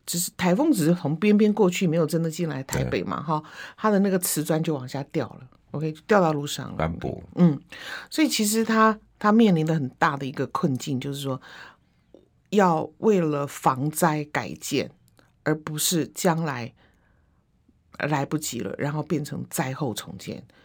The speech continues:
Speaker 1: 其实我想这个是所有人都非常非常关心的事情，但他偏偏，为什么我说我要进去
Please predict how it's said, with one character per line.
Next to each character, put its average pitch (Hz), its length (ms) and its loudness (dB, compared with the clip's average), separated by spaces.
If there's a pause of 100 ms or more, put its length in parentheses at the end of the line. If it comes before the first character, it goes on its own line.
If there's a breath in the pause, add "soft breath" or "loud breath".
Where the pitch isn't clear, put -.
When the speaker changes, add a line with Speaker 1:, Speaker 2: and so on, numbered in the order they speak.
(180 soft breath)
Speaker 1:
其 170 120 -2
实 180 120 2
我 170 120 2
想 135 180 -8
这 160 120 -4
个 151 80 -6
是 131 260 -6 (380 soft breath)
所 160 240 0
有 143 60 0
人 131 120 -4
都 135 140 -2
非 147 220 -4
常 131 120 -4
非 127 60 -8
常 127 120 -8
关 127 200 -4
心 127 160 -10
的 117 80 -8
事 - 160 -12
情， - 180 -16 (360 loud breath)
但 226 140 4
他 220 160 2
偏 196 260 4
偏， 175 360 4 (600 loud breath)
为 294 120 6
什 233 80 6
么 175 100 6
我 131 60 4
说 170 140 4
我 123 80 4
要 135 120 2
进 156 180 0
去 147 120 -6